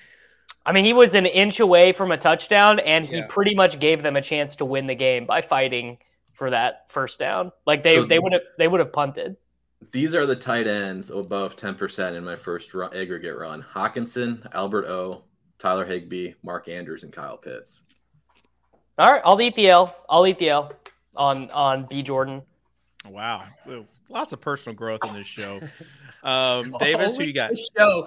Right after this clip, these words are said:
Speaker 4: could you on a Wednesday <laughs>
Speaker 2: <laughs>
Speaker 4: Jordan L. <laughs>
Speaker 1: Can I, can I pick a, can I pick a stack?
Speaker 4: Not that you always pick
Speaker 2: Davis.
Speaker 4: a stack, so just go ahead
Speaker 2: Yeah,
Speaker 4: and take
Speaker 2: go
Speaker 4: the
Speaker 2: ahead
Speaker 4: entire
Speaker 2: and do it.
Speaker 4: lineup.
Speaker 2: Like, you're gonna do it.
Speaker 1: Okay, I would like to pick Tua and Jalen Waddle.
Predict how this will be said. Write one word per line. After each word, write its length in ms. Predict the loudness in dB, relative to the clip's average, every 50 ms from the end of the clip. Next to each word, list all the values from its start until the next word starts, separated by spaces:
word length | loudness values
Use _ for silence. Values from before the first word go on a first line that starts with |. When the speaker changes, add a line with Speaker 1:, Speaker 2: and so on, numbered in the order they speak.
| -10 -12 -10
Speaker 4:
could 160 | -8 -8 -6
you 120 | -6 -4 -2
on 100 | -2 -2
a 60 | -2
Wednesday 800 | -4 -6 -6 -4 -4 -6 -6 -8 -6 -6 -4 -4 -4 -6 -6 -8 -12 -14 -10
<laughs> 0 |
Speaker 2:
<laughs> 1120 | -6 -4 2 4 4 6 6 6 6 6 4 4 4 2 2 0 0 0 0 -4 -18 -18 -14
Speaker 4:
Jordan 380 | -14 -10 -8 -8 -8 -6 -6 -6
L. 560 | -4 -2 -2 -2 -2 -4 -6 -6 -8 -8 -8 -10 -10 -8 -8 -10 -10 -10 -12 -14 -14 -14 _ _
<laughs> 560 | _ _ _ _ -16 -14 -14 -16 -16 -2 2
Speaker 1:
Can 140 | 4 8 10
I, 260 | 10 10 10 10 8
can 160 | 6 4 4
I 100 | 6 6
pick 240 | 6 4 2 2 6
a, 220 | 6 6 6 6
can 140 | 2 0 0
I 80 | -2 0
pick 180 | 0 -2 -2
a 60 | -2 -2
stack? 480 | -4 -2 -2 0 2 2 2 0 -4 -14 _ _ _ _ _ _
Speaker 4:
Not 200 | -2 -2 -2 -2
that 160 | -4 -8 -6 -2
you 180 | -2 -2 0
always 420 | -2 -2 -2 -2 -4 -6 -6 -8 -8
pick 140 | -6 -2
Speaker 2:
Davis. 220 | 0 0 0 0 0
Speaker 4:
a 160 | -2 -2 -2
stack, 0 |
so 140 | -4 -6 -10
just 320 | -10 -10 -12 -12 -12 -10 -6
go 180 | -4 -4 -4
ahead 200 | -4 -6 -6 -8 -6
Speaker 2:
Yeah, 140 | -6 -4 -4
Speaker 4:
and 80 | -4
take 80 | -4 -4
Speaker 2:
go 140 | -4 -2 -2
Speaker 4:
the 40 | -2
Speaker 2:
ahead 120 | -4 -4
Speaker 4:
entire 160 | -4 -4 -6 -6
Speaker 2:
and 80 | -4
do 100 | -4 -2
it. 160 | -2 -2 -4
Speaker 4:
lineup. 80 | -4 -4
Speaker 2:
Like, 220 | -4 -4 -4 -4
you're 80 | -6 -6
gonna 220 | -4 -4 -6 -6
do 260 | -6 -6 -6 -6 -4 -4
it. 260 | -6 -8 -10 _ _ _ _ _ _ _ -20 -20 _ _ _ _
Speaker 1:
Okay, 220 | 0 2 4 6 8
I 100 | 8 8
would 120 | 8 8 6
like 160 | 6 4 4
to 80 | 2 -2
pick 400 | 2 4 2 2 2 0 -10 -16
Tua 460 | -8 -4 0 4 6 6 8 6 6 4
and 140 | 0 -4 -4
Jalen 360 | 0 2 2 2 2 0 0
Waddle. 460 | 0 2 2 2 0 -2 -6 -6 _